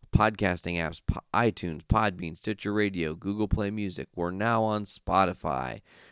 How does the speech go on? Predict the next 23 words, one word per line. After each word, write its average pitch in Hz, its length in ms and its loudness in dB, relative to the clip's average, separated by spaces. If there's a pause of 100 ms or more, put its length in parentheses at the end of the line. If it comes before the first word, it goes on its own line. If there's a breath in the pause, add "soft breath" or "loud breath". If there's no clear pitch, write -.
(140 loud breath)
Go 131 140 6
to 151 100 4
any 156 160 0
of 147 80 4
those 135 160 4
places, 123 460 -2
search 95 340 -2
Journey 95 280 -2
into 87 140 -6
Comics 85 460 -8
Network. 127 480 -2
You 90 60 -12
can 87 200 -12
get 147 240 0
all 90 160 2
nine 85 240 -6
of 78 100 -10
our 71 140 -4
shows. 85 380 -4
That's 78 200 -10
Journey 90 320 -2
into 69 160 -10
Comics, 101 560 -4